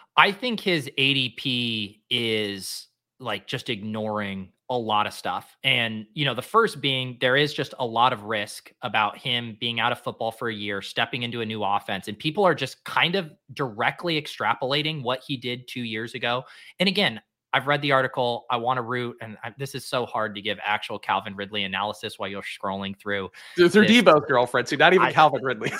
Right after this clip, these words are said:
Speaker 2: <laughs>
Speaker 1: Yeah, I've just, I, how am I supposed to focus? Um,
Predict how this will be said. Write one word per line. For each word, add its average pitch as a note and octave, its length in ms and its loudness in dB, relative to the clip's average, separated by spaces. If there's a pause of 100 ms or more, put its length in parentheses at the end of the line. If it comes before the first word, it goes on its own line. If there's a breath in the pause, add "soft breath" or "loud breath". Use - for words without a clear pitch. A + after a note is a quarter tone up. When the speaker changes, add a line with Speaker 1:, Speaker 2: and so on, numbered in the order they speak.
Speaker 2:
<laughs> - 180 0
Speaker 1:
Yeah, B2 300 4
I've C#3 200 4
just, C3 480 -2
I, C3+ 280 8
how C#3+ 280 4
am B2 80 -4
I E3 100 2
supposed B2 360 -8
to G#2+ 60 -12
focus? G#2+ 520 -8 (320 loud breath)
Um, D3+ 480 8